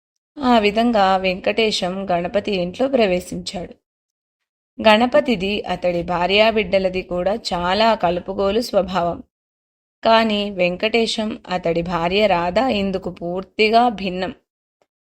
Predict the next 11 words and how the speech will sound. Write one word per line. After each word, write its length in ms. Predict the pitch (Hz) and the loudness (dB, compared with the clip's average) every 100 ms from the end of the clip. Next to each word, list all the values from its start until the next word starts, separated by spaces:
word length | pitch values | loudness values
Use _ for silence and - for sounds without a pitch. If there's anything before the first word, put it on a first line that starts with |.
| _ _ _ - | _ _ _ 0
వాళ్ళిద్దరూ 640 | 233 233 214 190 180 240 240 | 4 4 4 0 2 2 4
ఒక 240 | 202 196 | 2 0
గదిలో 420 | 180 175 185 214 | -2 -2 0 0
ఉండేవారు. 640 | 240 214 185 175 175 170 - _ _ _ _ _ _ 196 | 0 2 2 4 2 -4 -10 _ _ _ _ _ _ -8
అస్తమానము 880 | 202 - 220 214 214 226 240 247 | -6 -2 2 4 4 4 2 4
ఏవో 400 | 240 190 190 202 | 4 2 2 0
కబుర్లాడుతూ 720 | 208 196 185 196 196 190 - | 2 0 0 2 2 2 -2
ఉండేవాళ్ళు. 760 | 208 226 190 180 170 160 156 160 _ _ _ _ _ _ _ _ - | -4 -2 2 2 2 -2 -4 -10 _ _ _ _ _ _ _ _ -6
వెంకటేశం 920 | 208 202 208 247 247 240 - 196 202 196 | 2 2 4 2 4 2 0 -2 -2 -2
రోజులో 480 | 190 196 214 247 | 0 0 0 0
ఒకసారి 760 | 233 190 196 190 185 190 196 202 | 2 2 0 -2 0 0 -2 -6